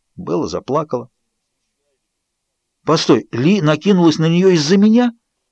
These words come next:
Эдвард кивнул. «Не слабая у тебя группа поддержки». «Обалдеть, я её об этом не просил».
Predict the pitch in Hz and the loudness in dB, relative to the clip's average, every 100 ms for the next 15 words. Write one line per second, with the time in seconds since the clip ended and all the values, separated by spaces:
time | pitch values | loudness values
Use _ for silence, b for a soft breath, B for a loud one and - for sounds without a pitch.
0 | _ _ _ _ _ _ _ _ _ - | _ _ _ _ _ _ _ _ _ -4
1 | 113 113 113 - 123 110 107 87 - _ | -2 0 -2 -2 -4 0 0 -2 -10 _
2 | - 113 - 135 131 120 117 117 107 113 | -14 -12 -8 -2 0 0 -2 -2 -4 -4
3 | 98 - 110 101 98 - 85 - _ _ | -6 -4 -4 -2 -4 -6 -16 -18 _ _
4 | _ _ _ _ _ _ - 143 160 180 | _ _ _ _ _ _ -14 -10 -6 -4
5 | 151 90 78 - 80 104 104 113 117 117 | -4 -8 -12 -14 -4 -2 0 0 0 0
6 | 117 120 113 123 113 101 | 0 0 -2 -2 -4 -6